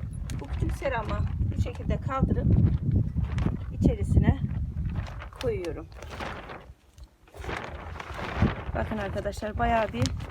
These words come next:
yer kaldı. Şöyle bir kaldırayım. Bu şekilde de yapabilirsiniz.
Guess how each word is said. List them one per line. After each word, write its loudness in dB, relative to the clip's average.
yer 2
kaldı. 0
Şöyle 8
bir 2
kaldırayım. 0
Bu -12
şekilde -4
de -2
yapabilirsiniz. -8